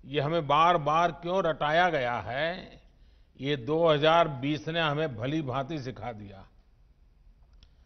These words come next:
स्वास्थ्य पर जब चोट होती है, तो जीवन का हर पहलू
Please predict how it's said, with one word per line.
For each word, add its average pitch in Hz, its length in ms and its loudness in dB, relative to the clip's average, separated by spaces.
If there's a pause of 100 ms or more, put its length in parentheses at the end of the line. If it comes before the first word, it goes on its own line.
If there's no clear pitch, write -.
(640)
स्वास्थ्य 214 580 2
पर 233 260 2
जब 185 420 -2
चोट 240 380 6
होती 135 400 -6
है, 98 360 -20 (1800)
तो 160 100 -4
जीवन 226 680 2
का 190 160 -2
हर 156 220 -4
पहलू 214 680 0